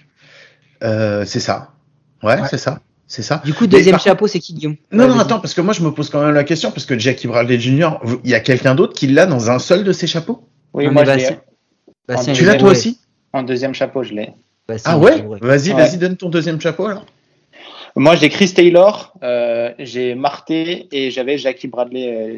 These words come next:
Speaker 4: Junior, du coup.
Speaker 1: D'accord. Moi, j'ai mis Cedric Mullins, Kyle Lewis, Brandon Nimmo et Miles Straw des, euh, des
Speaker 3: Ouais,
Speaker 1: Guardians.
Speaker 3: Miles Straw. Ok. Bastien ?
Speaker 2: J'ai Springer,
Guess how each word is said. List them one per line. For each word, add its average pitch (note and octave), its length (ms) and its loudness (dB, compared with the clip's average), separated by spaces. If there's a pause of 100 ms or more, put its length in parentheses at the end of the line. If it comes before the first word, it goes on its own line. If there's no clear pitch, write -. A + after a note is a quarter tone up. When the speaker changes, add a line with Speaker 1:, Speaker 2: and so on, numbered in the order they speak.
Speaker 4:
Junior, A2+ 380 -10
du G#2 100 -20
coup. G#2 160 -20 (960)
Speaker 1:
D'accord. C3 600 -2 (320)
Moi, D#3 120 2
j'ai F#3 100 2
mis G3 100 0
Cedric G3+ 380 -4
Mullins, F#3+ 340 0 (400)
Kyle F#3 260 2
Lewis, F#3 520 2 (360)
Brandon E3+ 340 2
Nimmo E3+ 580 0 (220)
et C#3+ 360 4
Miles D#3 440 0
Straw C#3+ 560 0
des, A#2+ 280 2
euh, A2 680 2
des G#2+ 140 0
Speaker 3:
Ouais, C#3+ 80 4
Speaker 1:
Guardians. C#3+ 220 6
Speaker 3:
Miles C#3+ 100 2
Straw. C#3 420 0 (420)
Ok. C3 460 -6
Bastien ? C3+ 440 0 (680)
Speaker 2:
J'ai D3 140 0
Springer, F3 540 6